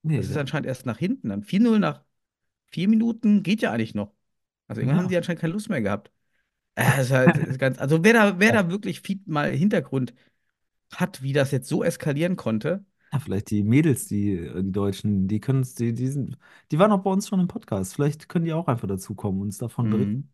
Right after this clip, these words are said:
Speaker 1: demnächst. Ähm, die
Speaker 2: Ja, nach
Speaker 1: Jasmin,
Speaker 2: acht Minuten
Speaker 1: die
Speaker 2: stand schon
Speaker 1: ist
Speaker 2: acht null. Ja, also am Anfang ging's okay, und dann wurd's ja ganz wild. Ja, ja, dann stand schon
Speaker 1: Das ist am
Speaker 2: neunzehn
Speaker 1: Ende,
Speaker 2: zu null nach fünfzehn
Speaker 1: am,
Speaker 2: Minuten.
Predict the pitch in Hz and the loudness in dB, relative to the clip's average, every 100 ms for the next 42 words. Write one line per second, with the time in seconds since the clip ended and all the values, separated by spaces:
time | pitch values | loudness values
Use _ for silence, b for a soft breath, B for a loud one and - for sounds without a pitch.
0 | - 117 151 _ _ _ _ _ _ 113 | -10 -10 -10 _ _ _ _ _ _ -2
1 | 113 110 113 117 117 _ _ _ _ _ | 0 2 0 -2 -8 _ _ _ _ _
2 | _ _ - 127 117 107 104 139 120 143 | _ _ -2 0 2 0 0 -2 0 -4
3 | 147 139 143 123 117 139 131 131 120 98 | -4 -4 -4 -4 -6 -6 -4 -2 -2 -4
4 | b b b 120 147 - 165 160 190 208 | b b b -2 0 0 -2 0 2 6
5 | 208 180 190 160 - 117 120 113 - 101 | 6 4 0 0 0 0 0 -4 -8 -10
6 | - 113 127 92 87 - 95 98 95 95 | -4 -4 -2 -6 -8 -8 -8 -8 -8 -10
7 | - - 101 101 95 107 - - - 107 | -8 -10 -8 -6 -8 -10 -14 -10 -2 2
8 | 170 180 147 131 - 120 120 127 110 - | 2 2 4 4 4 0 2 0 -2 -8
9 | - 107 - - 120 131 131 - 107 117 | -10 -10 -8 -8 -4 -4 -2 0 0 0
10 | 117 107 | -6 -16